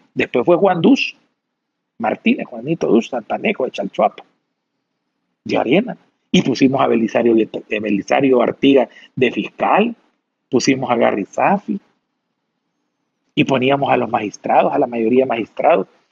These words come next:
¿Y ahí por qué no era malo el poder? Arenacos, molleras sumidas, mismos de siempre. ¿Y ahí por qué nunca hablaron de balancear el poder? No.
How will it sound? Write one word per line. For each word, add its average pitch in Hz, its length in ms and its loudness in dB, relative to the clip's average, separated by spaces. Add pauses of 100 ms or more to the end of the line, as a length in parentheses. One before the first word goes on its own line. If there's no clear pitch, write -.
(340)
¿Y 143 100 2
ahí 120 140 2
por 143 180 -2
qué 151 100 -2
no 156 100 -4
era 160 120 2
malo 165 240 0
el 160 120 0
poder? 170 420 -4 (400)
Arenacos, 123 720 -4 (580)
molleras 131 360 0
sumidas, 131 540 -6 (200)
mismos 135 300 -4
de 117 100 -4
siempre. 135 460 -10 (800)
¿Y 151 120 2
ahí 143 160 4
por 196 200 2
qué 208 120 2
nunca 220 400 4
hablaron 208 340 4
de 214 80 0
balancear 202 440 2
el 202 120 -4
poder? 185 500 -2 (380)
No. 196 280 -16